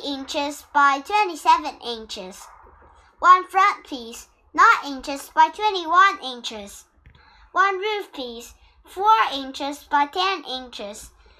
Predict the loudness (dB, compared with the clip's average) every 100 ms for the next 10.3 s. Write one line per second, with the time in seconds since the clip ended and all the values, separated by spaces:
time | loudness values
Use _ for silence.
0 | _ 2 2 2 -2 -2 -6 -12 -12 -12
1 | -12 -14 -20 -20 _ _ _ 0 2 2
2 | -2 -8 -8 -10 -8 -6 -6 -6 -10 -16
3 | _ _ -20 -20 2 6 6 2 -2 0
4 | 6 8 6 -2 -10 -10 -12 -12 -12 -14
5 | _ _ _ _ _ -20 _ _ _ _
6 | _ _ _ _ _ _ -18 -14 -10 -6
7 | -6 -8 -14 _ _ 2 2 2 -2 -10
8 | -12 -12 -12 -2 0 0 -2 -2 2 2
9 | 0 -8 -10 -20 _ _ -8 -6 -6 -4
10 | -6 -6 -14